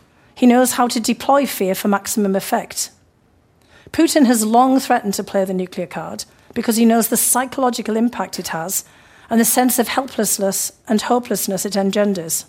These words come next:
During a bilateral U S Russia meeting at the G twenty in Osaka in twenty nineteen, where I was present,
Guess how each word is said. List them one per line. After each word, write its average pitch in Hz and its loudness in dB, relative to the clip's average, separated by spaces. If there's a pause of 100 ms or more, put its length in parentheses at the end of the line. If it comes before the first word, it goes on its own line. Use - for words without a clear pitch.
(1160)
During 349 2
a 294 6
bilateral 240 0
U 226 0
S 220 0
Russia 233 -2
meeting 196 0
at 196 -4
the 208 -6
G 220 -4
twenty 214 -2
in 202 0
Osaka 226 -2
in 185 -2
twenty 208 -2
nineteen, 196 -2
where 190 2
I 214 0
was 233 -4
present, 180 -6